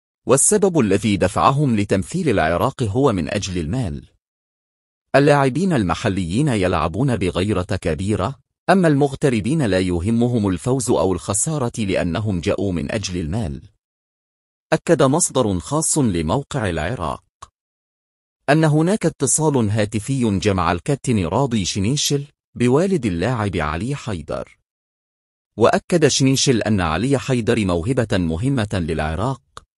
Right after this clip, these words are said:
وسيكون له حضور في الاستحقاقات المقبلة. عماد محمد في تصريح صحفي عن اللاعب علي حيدر حيث قال:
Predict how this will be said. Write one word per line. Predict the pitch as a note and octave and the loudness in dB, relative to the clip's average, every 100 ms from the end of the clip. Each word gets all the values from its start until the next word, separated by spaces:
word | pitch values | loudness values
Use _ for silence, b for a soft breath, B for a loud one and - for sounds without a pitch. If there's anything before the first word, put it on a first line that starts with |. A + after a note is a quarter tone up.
| _ | _
وسيكون | E2+ G#2+ - C#3 B2+ G#3+ E3 G#2 | 0 2 4 2 2 2 2 4
له | C3+ C3 | 4 2
حضور | A#2+ A2+ D#3 D#3 D#3+ A#2 | 2 0 2 2 2 0
في | A2 | -2
الاستحقاقات | F2 - A#2+ - - F2+ - D3 A2 | -2 -4 -6 -4 -2 -2 -2 -4 -2
المقبلة. | D#2+ D2+ G2 E2 C#2+ A#1+ _ _ _ _ _ _ _ _ _ - | -4 -4 -6 -6 -4 -8 _ _ _ _ _ _ _ _ _ -4
عماد | F2+ B2 F#3+ F#3+ | 2 4 4 4
محمد | D3 G2+ - D3+ A#2 G2 | 4 2 2 2 2 0
في | A2+ | -2
تصريح | G2 F2 - A2+ C3 A#2 | -2 0 0 -2 -2 -2
صحفي | F#2 G2+ - F2+ C#3 C3+ G2 | 0 0 -2 -4 -2 0 0
عن | D#2 E2+ | 0 -2
اللاعب | D2+ E2+ B2+ A2 F2+ | -2 -4 -2 -2 -2
علي | D#2 D#2 F#2+ A2+ | -2 -2 -2 -4
حيدر | G2+ A#2 G2+ D#2 D#2 | -4 -4 -2 -4 -4
حيث | D2+ A#2 G#2 | -6 -6 -6
قال: | G#2+ - C3 C#2 | -8 -6 -8 -8